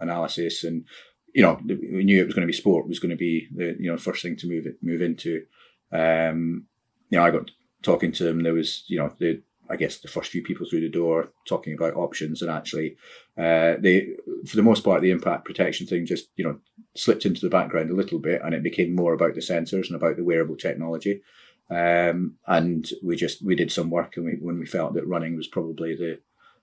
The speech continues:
um, you know, it was a natural place to start as a sport within its own right,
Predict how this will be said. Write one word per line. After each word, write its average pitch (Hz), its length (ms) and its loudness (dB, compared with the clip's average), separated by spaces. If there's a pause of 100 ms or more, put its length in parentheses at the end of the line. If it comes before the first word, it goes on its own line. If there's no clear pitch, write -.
(160)
um, 82 520 -2
you 113 120 6
know, 78 60 6
it 90 100 -4
was 92 140 0
a 95 40 4
natural 90 340 2
place - 260 -2
to - 80 -4
start 85 420 0
as 82 180 0
a 82 260 -2
sport - 420 2
within 85 220 -2
its 80 120 -4
own 82 140 0
right, 107 320 4